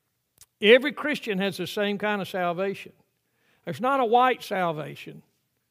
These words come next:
and a black salvation and a red salvation. There's just one.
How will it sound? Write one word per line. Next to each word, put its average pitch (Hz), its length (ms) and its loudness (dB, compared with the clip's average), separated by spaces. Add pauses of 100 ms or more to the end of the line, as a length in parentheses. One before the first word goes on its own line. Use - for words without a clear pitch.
(420)
and 180 120 -4
a 175 40 -4
black 208 380 2
salvation 160 880 -8
and 175 140 -10
a 160 40 -8
red 185 360 0
salvation. 151 840 -10
There's 170 220 -6
just 160 240 -6
one. 165 580 -6